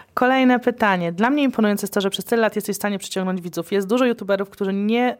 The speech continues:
y, którzy się powoli wypalają lub robią coś na siłę, tylko żeby widzów przyciągnąć. Podoba mi się to, że nadal się rozwijasz, robisz fajne rzeczy. Podcast na wielki plus. To chyba do mnie skierowane,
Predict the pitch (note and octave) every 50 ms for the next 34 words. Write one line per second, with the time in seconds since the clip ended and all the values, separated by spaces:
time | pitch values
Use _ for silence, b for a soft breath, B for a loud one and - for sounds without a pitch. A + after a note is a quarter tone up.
0 | - G3 G3+ G#3+ - - A3+ G#3+ - A#3+ - G#3+ G#3 A3+ A3 G3+ G3+ G3+ - F3+
1 | F3+ F#3+ G#3 G#3 G3+ G3 F3+ - F#3+ G3 G3 F#3+ G3 F#3 F#3+ F#3 F#3+ - - F#3
2 | - - - F#3 F#3 G3+ G3+ - B3 A#3+ A#3+ - A3+ A3 G#3 F#3 G3+ F#3+ F3+ F#3
3 | F#3 - - F3+ - F3 E3 D#3+ D#3+ - - - G#3 A3 A3 A3 G#3 G#3 F3+ F#3
4 | G3+ G3+ G3 G3 G3 F#3+ F#3+ F#3 F#3 - F3 F3+ F3+ G3 G#3+ G3 F#3+ G3 F3+ F3+
5 | - - F3+ E3+ E3+ E3+ F#3 F#3 - - - - A3 A#3 - - G#3 - - F3
6 | E3 E3+ E3+ E3+ - - - - - - B B B B B B B B B B
7 | B B - A#3 B3 A#3 A3 G3+ G#3+ G#3 G3+ F#3+ F#3 - G3 F#3 F3+ F3 E3+ E3
8 | E3+ F#3 G#3+